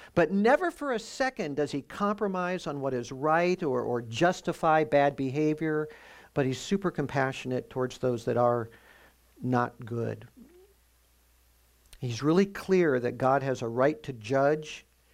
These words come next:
even if he claims that all the judgment's been given to him. And then, one day, he makes a man completely well who's been a major cripple, seriously crippled individual for thirty-eight years.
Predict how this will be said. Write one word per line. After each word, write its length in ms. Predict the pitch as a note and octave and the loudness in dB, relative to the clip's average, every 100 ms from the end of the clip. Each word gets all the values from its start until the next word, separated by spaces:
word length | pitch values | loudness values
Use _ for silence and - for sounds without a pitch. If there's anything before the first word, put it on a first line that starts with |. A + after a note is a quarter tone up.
| _ _ - | _ _ -4
even 240 | C#3 E3 | 0 0
if 100 | E3 | -2
he 100 | C#3 | -4
claims 440 | - - D#3+ D3+ - | -4 -2 -2 -2 0
that 100 | A#2 | 2
all 140 | B2 | 2
the 100 | A#2+ | 0
judgment's 480 | A#2 C3 B2+ C3 A#2 | 0 0 0 -6 -6
been 180 | B2 A#2+ | -6 -2
given 300 | B2+ B2 A2+ | -2 -2 -4
to 140 | A2+ | -8
him. 560 | - D#3+ A2+ G2+ A2 - _ _ _ _ _ _ - - - - - - - | -4 -2 -2 -4 -12 -20 _ _ _ _ _ _ -20 -20 -20 -20 -20 -20 -4
And 180 | C#3 D3 | -2 2
then, 560 | F3+ F4 F#4 A#2 B2 D3+ _ _ _ _ | 4 6 4 2 -4 -10 _ _ _ _
one 400 | B2 D3 A#3+ E4 | -4 0 0 2
day, 560 | F3+ A2 A2 C3+ D3 - _ _ _ _ _ _ _ _ _ _ - | 2 2 -2 -6 -12 -18 _ _ _ _ _ _ _ _ _ _ -6
he 180 | - | 2
makes 340 | G3+ G3+ G3+ - | 6 4 4 -2
a 60 | |
man 420 | C#3+ D3 E3+ F#3 F#3 | -2 -2 -2 -2 -4
completely 720 | - B2 - G#3 A#3+ A3 G#3+ | -8 -10 -8 -6 -6 -4 -6
well 480 | E3 E3+ B2 A#2+ A2+ | -2 0 0 -2 -4
who's 160 | C3 | -10
been 220 | - C3 B2 | -6 -4 -4
a 80 | |
major 480 | B2 C3+ E3 E3+ F#3+ | -2 0 0 -2 -8
cripple, 560 | - - F3+ A2+ A2+ A2+ | -8 -6 -4 -4 -4 -6
seriously 600 | - - A3+ A3 G3 E3+ | -8 -6 -4 -4 -4 -6
crippled 380 | - E3 - C#3 | -4 -4 0 0
individual 560 | C3 B2+ C3 B2+ B2 | 0 0 0 0 -2
for 160 | A#2+ A2+ | 0 -2
thirty-eight 800 | A2 C3+ B2+ C3 - A#2 A2+ A2 | -2 -2 0 -2 -2 -2 -2 -2
years. 680 | G2+ G2+ - - - - | -6 -6 -10 -16 -20 -20